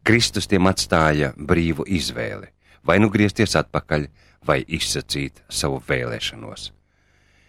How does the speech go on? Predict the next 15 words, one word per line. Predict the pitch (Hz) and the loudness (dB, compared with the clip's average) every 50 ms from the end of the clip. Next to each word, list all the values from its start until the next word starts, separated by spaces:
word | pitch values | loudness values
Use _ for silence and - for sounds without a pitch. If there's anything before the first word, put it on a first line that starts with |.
| _ _ _ _ _ _ _ - | _ _ _ _ _ _ _ -2
Viņu | 80 92 127 139 139 139 | 2 4 6 6 6 6
apziņā | 139 113 120 127 123 123 123 113 | 4 4 2 4 4 4 4 4
bija | 92 107 101 92 | 4 4 2 4
tikai | - 107 - - 101 98 | 2 0 2 4 4 6
viens | 90 98 82 69 65 - - | 6 6 4 4 2 -2 -2
mērķis. | 71 69 67 67 64 - - 65 - - - - - _ _ - - - - - - | -2 0 0 0 -2 -4 -10 -14 -14 -14 -14 -16 -18 _ _ -20 -20 -20 -20 -10 -8
Viena | - 90 90 117 123 139 139 135 113 | -4 0 2 4 4 6 4 4 2
personība | - 117 110 107 - - - 117 104 101 95 95 90 87 76 80 78 | 2 2 2 2 2 0 2 4 4 6 6 6 6 4 4 0 2
pildīja | - 87 85 90 90 80 87 85 82 76 | 2 4 4 4 4 4 4 4 4 4
visas | 73 101 107 - - - 101 - - 76 | 4 2 2 2 2 0 0 0 0 0
viņu | 82 82 82 78 - | 2 2 2 2 0
domas, | - 78 73 71 71 65 64 65 - - - - | -2 -2 0 0 0 0 0 -2 -4 -6 -4 0
un | 98 92 80 | 0 2 4
tie | - 90 87 | 4 2 2
izsaucās: | - 104 - - - 78 71 65 - - 69 64 58 - - - | 2 0 0 2 2 2 2 2 0 0 0 0 0 -2 -4 -10